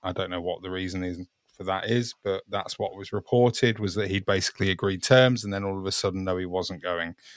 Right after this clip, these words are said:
Um, <sighs> there's nothing else to add to that in terms of, you know, there's no news. There's, there's no, <sighs> uh, i-, in a way, I think there's no fear that John Brady's actually going to leave,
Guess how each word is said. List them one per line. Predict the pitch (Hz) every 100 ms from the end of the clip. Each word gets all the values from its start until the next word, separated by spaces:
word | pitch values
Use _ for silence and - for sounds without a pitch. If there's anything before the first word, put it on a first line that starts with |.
| - - - - -
Um, | 113 101 104 _ _ _ _ _ _ _ _ _ _ _ - _ _ - - -
<sighs> | - - - - _ _ _ _ _ _ _ _ _ _ - _ _ -
there's | 117 123
nothing | 151 - 127
else | 123 -
to | 120
add | 143 -
to | - 92
that | 95 123 -
in | 107
terms | - 113 104 98
of, | 104 104
you |
know, | 107 95
there's | 104 113
no | 120 120
news. | 107 104 95 123 - - _ _ _ _ _ -
There's, | 107 107 101 -
there's | 127 107 95
no, | 120 120 117 117 113 _
<sighs> | 107 - 123
uh, | 123 - - _ _ -
i-, | 147 -
in | 160
a | 160
way, | 151 131 113 - _ _ _
I | 123
think | - 131
there's | 117 117
no | 113
fear | - 127 123 170 170
that | 131
John | 120 135 135
Brady's | 131 131 123
actually | 127 - 120
going | 127 127
to | -
leave, | 123 120 139 185 -